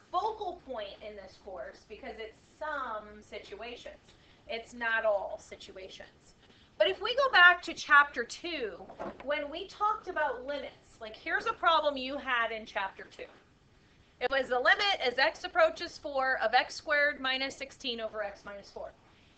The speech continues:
And the first thing that you do on limit problems is you take and you plug the number in. You would get sixteen minus sixteen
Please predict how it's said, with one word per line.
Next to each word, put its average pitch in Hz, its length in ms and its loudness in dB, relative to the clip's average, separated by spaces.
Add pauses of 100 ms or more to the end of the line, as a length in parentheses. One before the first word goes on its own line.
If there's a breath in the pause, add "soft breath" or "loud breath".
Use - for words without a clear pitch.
And 302 140 0
the 330 100 6 (100)
first 440 280 0
thing 427 320 -8
that 330 180 -2
you 320 120 -8
do 285 260 -12
on 269 200 -4
limit 240 340 -6
problems 269 520 2
is 262 120 -8
you 262 120 -8
take 320 400 4
and 302 120 0
you 254 100 -4
plug 277 480 4
the 294 80 2
number 254 420 0
in. 392 240 -6 (920 soft breath)
You 277 140 -2
would 330 180 2
get 285 360 6
sixteen 269 600 0
minus 233 340 2
sixteen 294 1120 -4